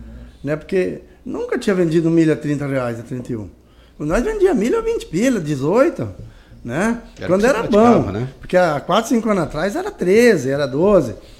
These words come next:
Speaker 1: Aí tinha que partir pro governo pra, pra ele,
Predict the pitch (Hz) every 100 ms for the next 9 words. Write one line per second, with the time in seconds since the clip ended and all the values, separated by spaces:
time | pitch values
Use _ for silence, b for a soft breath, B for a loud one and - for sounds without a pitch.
0 | b b b - 143 180 180 226 226 254
1 | 233 202 - 202 214 190 170 147 185 202
2 | 180 160 120 B B B - 156 170 165
3 | 151 147 -